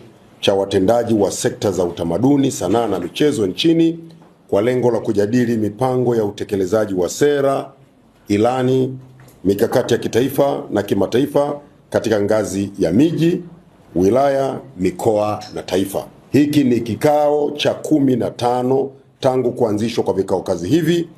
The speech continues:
vya kimkakati ambavyo vilianza mwaka elfu mbili na tatu. Kikao kazi hiki kitafanyika kuanzia tarehe ishirini na mbili mpaka tarehe ishirini na tano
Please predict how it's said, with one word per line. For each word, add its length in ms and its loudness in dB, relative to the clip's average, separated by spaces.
vya 160 2
kimkakati 880 0
ambavyo 320 0
vilianza 480 2
mwaka 340 -2
elfu 220 -4
mbili 280 0
na 80 -2
tatu. 360 -2
Kikao 280 2
kazi 240 0
hiki 240 2
kitafanyika 680 0
kuanzia 500 0
tarehe 280 -2
ishirini 320 -2
na 180 -2
mbili 480 0
mpaka 320 2
tarehe 300 2
ishirini 460 2
na 140 -2
tano 600 -2